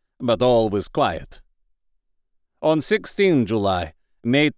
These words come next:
reported in the morning that one of crew, Petrovsky,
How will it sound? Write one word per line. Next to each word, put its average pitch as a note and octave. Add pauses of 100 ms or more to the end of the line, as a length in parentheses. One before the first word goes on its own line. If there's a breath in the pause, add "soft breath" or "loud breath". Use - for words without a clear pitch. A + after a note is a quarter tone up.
reported C3+
in A2
the A2+
morning G#2+
that A#2
one D3+
of B2+
crew, B2 (260)
Petrovsky, A2+